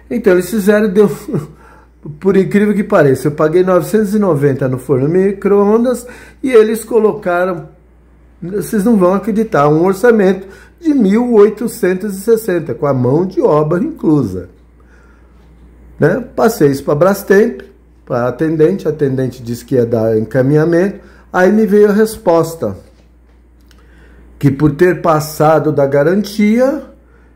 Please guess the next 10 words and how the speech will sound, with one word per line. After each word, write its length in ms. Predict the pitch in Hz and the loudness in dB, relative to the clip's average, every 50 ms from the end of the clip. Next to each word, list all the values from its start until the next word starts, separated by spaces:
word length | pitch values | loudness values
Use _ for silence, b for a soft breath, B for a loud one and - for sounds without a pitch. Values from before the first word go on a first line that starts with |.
| b b _ _ - | b b _ _ -6
é, 240 | 220 202 202 202 | -2 0 2 2
não 240 | 202 202 202 214 220 | 4 4 4 2 2
poderia, 840 | 208 240 226 202 233 226 214 190 190 190 190 196 202 202 202 - - - - - _ _ _ _ _ _ _ _ _ _ _ | 2 2 2 2 4 2 2 2 2 2 2 2 0 0 -2 -6 -12 -18 -20 -20 _ _ _ _ _ _ _ _ _ _ _
é, 640 | - 139 139 139 139 135 135 135 135 131 127 127 131 127 - | -4 -2 0 2 4 6 6 6 4 2 2 0 -2 -4 -6
haver 360 | 147 151 151 135 160 165 165 | -4 -4 -2 0 2 2 2
o 60 | 170 | 2
conserto. 720 | 165 185 214 220 208 - - 196 175 170 170 170 - - - - - _ _ _ _ _ _ _ _ _ _ _ _ _ _ b b b b b b b b b b b b b b b - - - - - - - | 0 0 0 0 0 0 0 0 0 0 -2 -8 -14 -20 -20 -20 -20 _ _ _ _ _ _ _ _ _ _ _ _ _ _ b b b b b b b b b b b b b b b -20 -20 -20 -20 -20 -18 -10
Aí 220 | - 339 415 427 415 | -4 0 4 4 4
eu 80 | 415 | 4
fiquei 480 | 403 - - - 392 392 370 349 339 | 2 -2 -6 -2 0 2 2 2 0